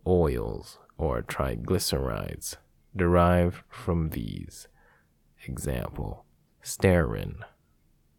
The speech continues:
palmatin, palmatin,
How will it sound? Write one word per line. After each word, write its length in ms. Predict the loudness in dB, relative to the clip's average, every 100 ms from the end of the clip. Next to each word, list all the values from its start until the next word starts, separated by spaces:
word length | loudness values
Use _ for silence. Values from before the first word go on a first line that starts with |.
| -14
palmatin, 920 | 2 4 6 4 4 2 -2 -8 -10 -12 -18 _ _ _ _ _ _ _ _ _ _ _ _ -2
palmatin, 840 | 2 4 4 2 0 -4 -8 -10